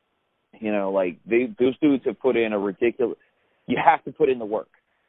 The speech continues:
You have to put in the work, uh, for, for what it is that you're trying to achieve. And that's, I think, what we're all learning as the day goes by. But, yeah, you can choose to be positive. You can choose to be negative. Um, but it really is your choice. All right, I got, I've gotta make it into the gym. Ladies,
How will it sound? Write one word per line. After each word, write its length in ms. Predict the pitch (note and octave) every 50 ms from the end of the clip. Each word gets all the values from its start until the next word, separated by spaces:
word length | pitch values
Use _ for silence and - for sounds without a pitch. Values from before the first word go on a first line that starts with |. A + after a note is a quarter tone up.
| _ _
You 140 | A#2+ B2+
have 240 | A#2+ - D3 D3 -
to 80 | _ C#3+
put 160 | _ D#3 C#3+
in 80 | C3 B2+
the 60 | A#2+
work, 240 | A2+ A#2 A2+ A2 _ _ _ - -
uh, 340 | A2+ A2 G#2+ G#2+ G#2 G2+ G#2 G2 -
for, 200 | - A2+ A2 F#2 _
for 100 | - G#2+
what 280 | G#2 G#2+ A2+ A2+ A2
it 60 | G#2+ G#2+
is 180 | G#2+ G#2 G2 - -
that 120 | G2 -
you're 160 | - G2+ F#2+
trying 300 | - - A#2 G#2 G2 F#2+ F#2
to 80 | _ G2
achieve. 320 | F#2 - - G#2+ F#2+ E2
And 80 | F#2 G2
that's, 140 | G#2+ G#2+ -
I 80 | A#2 G2+
think, 180 | - G#2+ -
what 160 | - G2+ - -
we're 180 | G2 F#2+ F#2+
all 160 | G2 G2 F#2
learning 360 | F#2 F#2+ F#2+ F2+ F2 F2+ F2 - - - - - _ _
as 200 | - A2 A2 G2+ - -
the 60 | G#2
day 260 | F2+ - G2+ G2 G2
goes 220 | F#2 F#2+ F#2 F2 - _
by. 240 | - G#2 G#2+ G2+ F#2
But, 160 | D#2 D2+ F#2
yeah, 140 | A2+ B2+ A2+
you 160 | F#2+ F#2+ G#2
can 80 | A#2+ G#2+
choose 200 | - - B2+ A2
to 80 | _ -
be 80 | G2+ F#2
positive. 500 | _ C#3+ D3 D3+ D3+ C#3 D3+ D3 C#3+ C#3 _ _ _ _ _ _
You 120 | - A#2 G#2
can 100 | G#2 G2
choose 240 | - B2 A2+ G#2 -
to 60 | _
be 100 | G2+ G2+
negative. 480 | G#2+ B2 B2+ B2+ B2+ B2 A#2+ A#2 A2 _ _ _ _ _ _ _ - -
Um, 380 | G#2 G2 G2 F#2+ F#2+ F#2+ E2+ -
but 120 | - G#2+
it 80 | G#2+ G#2+
really 300 | G#2+ A2+ A2 G#2+ G#2 G#2
is 120 | F#2+ -
your 120 | G2 F#2+ F2
choice. 260 | - - F#2+ E2 - - _ -
All 80 | - A#2+
right, 100 | A#2 -
I 140 | - A#2+ B2+
got, 240 | A2+ G#2 C3 B2+ B2+
I've 220 | G#2 A#2+ B2 A#2
gotta 180 | C3 C3+ B2+ B2
make 240 | B2 B2+ A#2+ A2+
it 80 | B2+ A#2
into 180 | A#2 A2+ A2 G#2+
the 140 | G#2 -
gym. 260 | - - B2 A#2 A2+ A2+
Ladies, 280 | B2 B2 B2 B2+ A#2